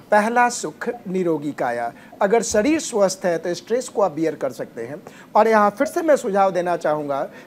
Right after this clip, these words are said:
कि स्ट्रेस से बाहर निकलना है तो सबसे पहले रात को नींद आनी चाहिए, और रात को नींद आने के लिए दादी करती थी, हमने किया है,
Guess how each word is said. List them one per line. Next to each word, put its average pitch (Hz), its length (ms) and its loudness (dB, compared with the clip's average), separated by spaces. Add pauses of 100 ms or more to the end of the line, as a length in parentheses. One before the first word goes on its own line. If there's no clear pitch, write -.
कि 214 180 2
स्ट्रेस 254 400 2
से 269 180 2
बाहर 185 460 0
निकलना 196 440 -2
है 131 300 -8 (280)
तो 220 100 4
सबसे 208 380 -2
पहले 240 320 0
रात 196 360 0
को 262 120 -4
नींद 220 440 0
आनी 170 200 0
चाहिए, 123 440 -6 (240)
और 190 100 2
रात 226 340 4
को 277 80 0
नींद 262 400 -2
आने 196 240 2
के 151 180 -8
लिए 123 260 -6 (340)
दादी 185 360 2
करती 233 360 0
थी, 226 160 -6
हमने 190 360 0
किया 202 320 2
है, 143 220 -6